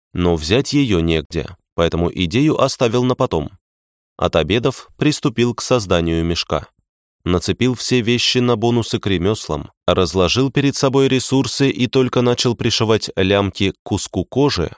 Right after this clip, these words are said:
как мне открылся конструктор. Я быстро разобрался с его управлением.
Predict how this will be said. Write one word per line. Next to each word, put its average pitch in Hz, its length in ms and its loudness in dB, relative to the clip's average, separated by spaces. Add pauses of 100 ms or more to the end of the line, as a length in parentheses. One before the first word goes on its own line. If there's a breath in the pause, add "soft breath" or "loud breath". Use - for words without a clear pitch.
как 87 240 0
мне 87 180 4
открылся 123 500 0
конструктор. - 760 -2 (340)
Я 87 240 2
быстро 90 420 0
разобрался 90 640 0
с - 120 -4
его 87 260 0
управлением. 80 640 -4